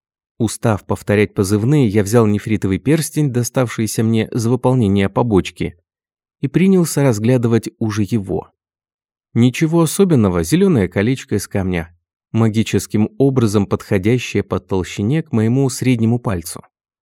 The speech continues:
При надевании никаких сообщений в интерфейсе не возникало, сам перстень тоже не нашептывал мне в уши тайных знаний.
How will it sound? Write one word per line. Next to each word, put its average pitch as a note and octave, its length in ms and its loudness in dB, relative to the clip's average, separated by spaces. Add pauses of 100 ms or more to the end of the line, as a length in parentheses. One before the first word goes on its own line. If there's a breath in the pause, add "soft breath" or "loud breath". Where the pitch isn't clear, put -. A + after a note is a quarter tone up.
(400)
При G2+ 240 0
надевании G#2 520 2
никаких G#2 440 0
сообщений B2+ 600 0
в G#2+ 100 0
интерфейсе A2+ 640 0
не G#2 100 2
возникало, B2+ 680 -2 (420)
сам G2 360 -6
перстень C#3+ 480 -4
тоже D#3+ 360 0
не G2+ 120 2
нашептывал G2+ 640 -2
мне F#2+ 240 -2
в G2 60 -6
уши A2+ 260 -6
тайных F#2 460 -6
знаний. F2 580 -6